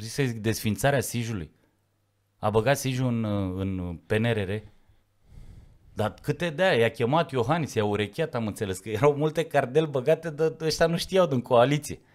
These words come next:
Deci pentru ei coaliția e, „Lasă așa că merge, hai că vedem noi care-i treaba”, nu știu ce.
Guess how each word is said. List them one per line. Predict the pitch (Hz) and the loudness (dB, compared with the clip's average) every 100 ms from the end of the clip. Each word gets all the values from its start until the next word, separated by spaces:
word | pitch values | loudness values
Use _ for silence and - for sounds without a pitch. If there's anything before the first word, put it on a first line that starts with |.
| _ - | _ -6
Deci | 110 - | -6 -2
pentru | 120 117 | -4 -2
ei | 156 | -6
coaliția | 151 156 139 151 - 180 175 - - _ _ | 0 0 2 -2 0 2 2 -2 -20 _ _
e, | 120 143 175 185 196 196 - 147 127 | -8 -4 -2 0 -2 -6 -14 -14 0
„Lasă | 156 185 180 175 170 170 | 2 2 0 -2 -2 -2
așa | 160 151 180 | -2 0 -2
că | 180 | -2
merge, | 180 175 170 | -4 -4 -4
hai | 160 165 | -4 -4
că | 185 | -6
vedem | 165 175 165 | -6 -4 -2
noi | 139 107 95 | 0 -2 -4
care-i | - 104 95 | -4 -4 -4
treaba”, | 151 160 156 | -4 -2 -2
nu | 156 | -4
știu | - 156 | -6 -10
ce. | - | -10